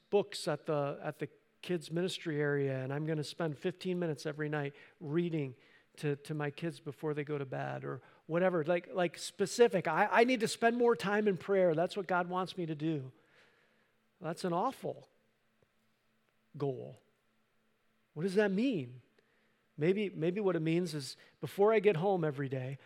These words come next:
I'm gonna pull over, I'm gonna pull my car over on the side of the road or in that one parking lot or in that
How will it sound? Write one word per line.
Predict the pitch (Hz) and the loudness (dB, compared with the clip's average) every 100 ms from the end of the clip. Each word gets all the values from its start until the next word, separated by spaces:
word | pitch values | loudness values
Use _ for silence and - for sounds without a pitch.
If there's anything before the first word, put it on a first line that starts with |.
| - | -8
I'm | 165 | 0
gonna | 156 | 0
pull | 143 - 202 208 | 0 -4 2 4
over, | 202 190 151 143 | 6 4 2 -2
I'm | 147 | -2
gonna | 156 | -4
pull | - 185 196 | -4 -4 0
my | 196 | 0
car | 180 185 175 | -2 0 2
over | 175 147 139 | 2 0 -4
on | 143 | -4
the | 139 | -4
side | - 165 | -2 0
of | 175 | 0
the | 170 | 2
road | 160 165 160 | 2 4 2
or | 143 | 0
in | 143 | -2
that | 143 | -4
one | 147 175 | -2 -4
parking | 170 - 180 175 165 | -4 -4 -4 -2 -2
lot | 165 170 170 | 0 -2 -4
or | |
in | 143 | -4
that | 151 | -4